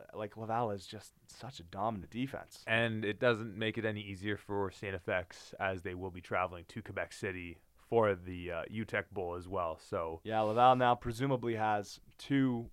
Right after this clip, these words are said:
Speaker 1: home games coming
Speaker 2: Yeah.
Speaker 1: up for the, you know, 'cause the Quebec City, uh, will be hosting the Vanier Cup, so
Speaker 2: Mm-hmm.
Speaker 1: in-, including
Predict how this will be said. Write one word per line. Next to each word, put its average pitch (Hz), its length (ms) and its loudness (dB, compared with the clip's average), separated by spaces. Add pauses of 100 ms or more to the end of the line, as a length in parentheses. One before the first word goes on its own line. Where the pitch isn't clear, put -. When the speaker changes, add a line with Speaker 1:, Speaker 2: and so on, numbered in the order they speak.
Speaker 1:
home 117 300 -2
games 107 300 -2
coming 110 160 2
Speaker 2:
Yeah. 104 180 4
Speaker 1:
up - 100 -4 (260)
for 98 240 -8
the, 92 160 -12
you 98 140 -8
know, 92 200 -8
'cause 92 160 -12
the 90 80 -16
Quebec 107 320 -6
City, 98 360 -6 (680)
uh, 95 320 -2
will 110 120 -2
be 104 100 -4
hosting 104 600 2 (200)
the 98 400 -10
Vanier 120 360 2
Cup, 110 280 2
so 117 160 -4 (100)
Speaker 2:
Mm-hmm. 101 120 -2
Speaker 1:
in-, 104 140 -8
including 104 560 -8